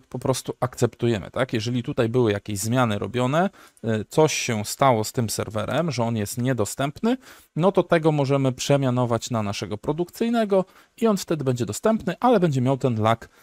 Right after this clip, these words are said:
e, czterdziesto ośmiogodzinny, tak? Czyli brak po prostu tych danych. Możemy też zrobić na takiej zasadzie, że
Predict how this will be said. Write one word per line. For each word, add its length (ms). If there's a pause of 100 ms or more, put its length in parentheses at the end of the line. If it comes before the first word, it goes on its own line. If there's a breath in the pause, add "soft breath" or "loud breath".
(140 soft breath)
e, 160
czterdziesto 640
ośmiogodzinny, 720
tak? 240
Czyli 200
brak 320
po 120
prostu 440 (280)
tych 180
danych. 360 (340 loud breath)
Możemy 460
też 180
zrobić 500
na 100
takiej 300
zasadzie, 600
że 320